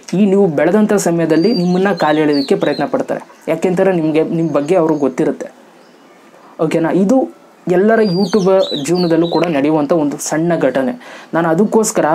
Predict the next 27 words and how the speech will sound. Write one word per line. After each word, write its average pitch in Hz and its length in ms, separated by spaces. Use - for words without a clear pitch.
ನಾನು 170 180
ಎಕ್ಸ್‌ಪೀರಿಯನ್ಸ್ 175 480
ಮಾಡಿದ್ದೀನಿ. 143 360
ನೋಡಿ, 143 500
ನನಗೆ 165 220
ಸ್ಟಾರ್ಟಿಂಗ್ 170 500
ಡೇಸಲ್ಲಿ 185 320
ಲಕ್ಕಿ 156 260
ಲಿಕೇಶ್ 165 320
ಯಶಲ್ಲಿ 151 640
around 156 240
ಒಂದು, 156 280
ಆ, 143 220
ಟೆನ್ 170 300
ತೌಸಂಡ್ 170 280
ಸಬ್ಸ್ಕ್ರೈಬರ್ಸ್ 160 500
ಇದ್ದಾಗ 135 260
ನನಗೆ 175 220
ಅವಾಗ 175 200
ಸಪೋರ್ಟ್ 196 400
ಮಾಡ್ತಿದ್ದವರು 180 640
ನೈಂಟಿ 170 340
ಪರ್ಸೆಂಟ್, 170 400
ನೈಂಟಿ 165 340
ಫೈವ್ 170 280
ಪರ್ಸೆಂಟ್ 175 300
ಜನಗಳೆಲ್ಲ 156 440